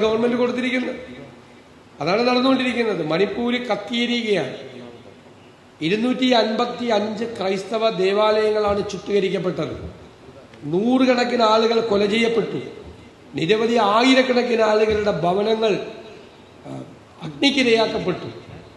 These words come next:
എത്ര സ്ത്രീകളാണ് അപമാനിക്കപ്പെട്ടത്. കുഞ്ഞുങ്ങളെ പോലും വെറുതെ വിടാതെ, കുഞ്ഞുങ്ങളെ പോലും പച്ചയ്ക്ക് കത്തിക്കുന്ന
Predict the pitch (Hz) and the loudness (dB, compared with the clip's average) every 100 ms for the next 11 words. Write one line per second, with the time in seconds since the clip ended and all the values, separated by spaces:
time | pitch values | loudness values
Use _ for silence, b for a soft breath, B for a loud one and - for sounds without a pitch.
0 | - - - 170 170 226 220 - - - | -20 -10 -6 -4 -2 2 2 2 -4 -2
1 | 202 226 226 220 208 190 196 208 214 220 | 0 2 2 4 2 2 2 2 2 0
2 | 226 214 214 220 - - - - - - | -2 -2 -2 -4 -6 -12 -18 -20 -20 -8
3 | 202 220 247 247 247 240 233 233 226 208 | -4 0 2 4 4 4 2 4 4 4
4 | 208 233 220 214 208 208 202 - - - | 2 2 2 4 4 2 0 -4 -14 -16
5 | - 196 220 247 247 247 247 220 220 220 | -8 -2 0 4 4 4 2 2 0 -2
6 | 175 - - 254 220 220 214 185 208 202 | -6 -6 -8 -6 -4 -2 -4 -2 0 2